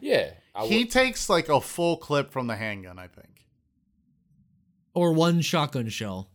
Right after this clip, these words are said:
Speaker 2: Or one
Speaker 3: <laughs>
Speaker 2: shotgun shell, yeah. I'm very stingy with my shotgun shells.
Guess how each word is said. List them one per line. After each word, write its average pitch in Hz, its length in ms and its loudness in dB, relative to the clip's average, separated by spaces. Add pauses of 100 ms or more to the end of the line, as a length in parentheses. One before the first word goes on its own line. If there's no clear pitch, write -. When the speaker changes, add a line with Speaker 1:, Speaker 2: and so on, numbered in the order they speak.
(160)
Speaker 2:
Or 160 280 8
one 143 280 6
Speaker 3:
<laughs> - 0 -
Speaker 2:
shotgun 113 460 2
shell, 92 340 -14
yeah. 120 260 -2 (680)
I'm 160 160 0
very 214 220 6
stingy 170 420 0
with 147 140 -2
my 135 140 0
shotgun 120 420 -2
shells. 92 420 -12